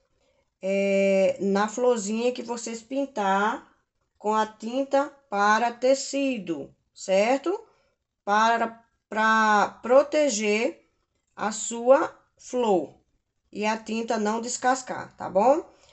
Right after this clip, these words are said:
Então, você dá a primeira camadinha aqui, só uma camada, tá, gente? Espera secar, depois vem aqui e faz a mesma coisa que você fez aqui, certo? Vou colocar aqui. E a de tecido,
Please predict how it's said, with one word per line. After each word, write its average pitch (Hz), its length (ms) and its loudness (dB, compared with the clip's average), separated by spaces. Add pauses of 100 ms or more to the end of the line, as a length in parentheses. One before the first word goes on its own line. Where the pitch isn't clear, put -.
(320)
Então, 220 200 -4
você 214 300 -4
dá 196 140 0
a - 20 0
primeira 196 320 0
camadinha 185 520 0
aqui, 208 180 -6
só 277 240 4
uma 294 180 0
camada, 208 420 0
tá, 214 220 0
gente? 190 340 -2
Espera 262 360 0
secar, 214 680 -2 (180)
depois 247 460 4
vem 240 160 2
aqui 226 500 -6
e 247 140 -4
faz 220 460 -4
a 214 60 -2
mesma 233 380 -2
coisa 214 300 -8
que - 100 -16
você 233 120 -10
fez 202 260 -4
aqui, - 420 -10 (220)
certo? 277 580 -2 (540)
Vou 185 160 -12
colocar 190 460 -2
aqui. 254 440 -8 (440)
E 302 140 -2
a 294 160 6
de 285 140 -4
tecido, 285 840 -2